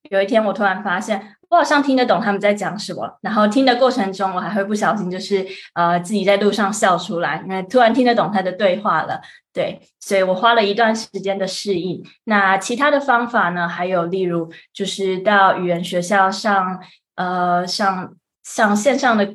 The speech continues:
呃，sorry，上语言学校的课程。那另外的话，那个时间因为刚好碰上了疫情，对，疫情的那一年，其实我还在西班牙，是刚爆发的时候，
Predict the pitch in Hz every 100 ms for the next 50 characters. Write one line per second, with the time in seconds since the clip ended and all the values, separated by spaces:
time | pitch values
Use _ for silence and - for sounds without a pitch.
0 | - 196 - 190 185 180 180 240 214 208
1 | - - _ _ _ _ _ - - 202
2 | 202 196 208 233 190 - 214 180 180 165
3 | 214 208 202 196 269 262 247 208 208 220
4 | 196 - - 262 254 226 - 190 190 196
5 | 196 202 208 202 233 247 233 - 233 208
6 | 233 202 165 - 220 - - - - _
7 | _ - 190 - 262 233 208 202 208 208
8 | 196 185 196 180 185 175 170 170 170 190
9 | 185 180 - 185 185 180 175 151 175 208
10 | 208 214 240 214 220 202 190 - 160 185
11 | 190